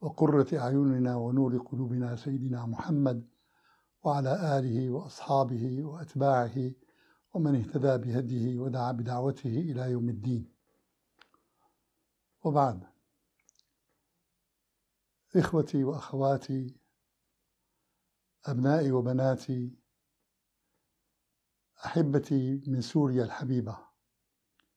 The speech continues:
أخاطبكم اليوم من أرض الوطن الذي أكرمنا الله تبارك وتعالى به فجعله مهد الحضارات وأرض النبوات،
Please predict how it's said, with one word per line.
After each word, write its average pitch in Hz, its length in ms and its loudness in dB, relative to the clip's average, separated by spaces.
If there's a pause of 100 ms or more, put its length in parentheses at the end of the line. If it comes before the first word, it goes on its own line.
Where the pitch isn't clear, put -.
(1700)
أخاطبكم 143 680 2
اليوم 139 520 4 (880)
من 143 180 2
أرض 135 280 0
الوطن 127 600 0 (1400)
الذي 139 380 4
أكرمنا 143 440 4
الله 120 300 2
تبارك 127 460 -2
وتعالى 127 460 -2
به 127 400 0
فجعله 131 720 0 (920)
مهد 143 260 8
الحضارات 123 920 0
وأرض 147 300 0
النبوات، 123 840 2